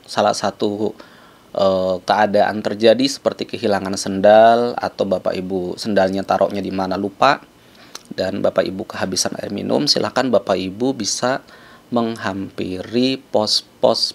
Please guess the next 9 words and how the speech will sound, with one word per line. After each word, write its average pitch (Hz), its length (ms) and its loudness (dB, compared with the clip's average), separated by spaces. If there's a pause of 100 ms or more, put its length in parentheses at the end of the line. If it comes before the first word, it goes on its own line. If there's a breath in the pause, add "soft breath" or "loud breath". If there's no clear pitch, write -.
petugas 107 1040 -2 (400 loud breath)
P 113 160 2
P 107 160 -2
I 110 160 -4
H 117 240 -2
terdekat. 95 480 -4 (1120 loud breath)
Ya, 104 320 -6
dengan 107 240 0
seragam, 120 880 4